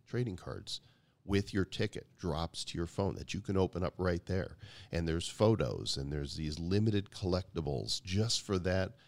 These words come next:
particular concert that you're at. Uh, you know, you might get lucky and get a, um, a video card of Mumford, you know, Marcus personally greeting you to, uh, to the event, video clips,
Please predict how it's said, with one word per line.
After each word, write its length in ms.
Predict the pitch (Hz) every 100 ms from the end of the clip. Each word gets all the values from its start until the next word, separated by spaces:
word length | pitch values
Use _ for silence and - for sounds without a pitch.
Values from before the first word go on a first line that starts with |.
| - -
particular 840 | 101 90 101 92 98 87 85 80 - - -
concert 500 | 104 101 - 69 -
that 260 | 69 -
you're 260 | 90 85 85
at. 260 | 85 58
Uh, 160 | 53 62 -
you 160 | 73
know, 80 | 73
you 180 | 82 82
might 240 | 82 78
get 160 | - -
lucky 420 | 82 82 - 85
and 120 | 78
get 160 | 78 80
a, 160 | 73 65
um, 360 | - 65 64 62
a 100 | -
video 500 | 80 85 104 98 87
card 540 | 73 - 73 64 57 64
of 140 | 65
Mumford, 580 | 78 80 87 - 78 71 - - - -
you 80 | 85
know, 80 | 73
Marcus 440 | 76 95 - 65
personally 600 | - 90 87 - 85 73
greeting 540 | 73 73 82 95 90
you 300 | 73 58 - - - _ _ -
to, 400 | - 78 71 69
uh, 120 | 65 65
to 180 | - 85
the 160 | 71 73
event, 560 | 71 87 92 64 - 58
video 380 | - 98 98 76
clips, 380 | - 64 65